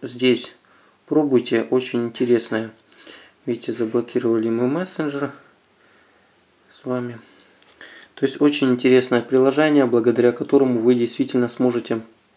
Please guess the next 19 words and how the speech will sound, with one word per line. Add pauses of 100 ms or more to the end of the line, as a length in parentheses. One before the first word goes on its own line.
(800)
скрыть
все
файлы,
все
фотографии, (500)
которая
проверена
уже,
э,
и (240)
которая
без
вирусов (320)
и
так
дальше. (1300)
Есть
режим
инкогнито,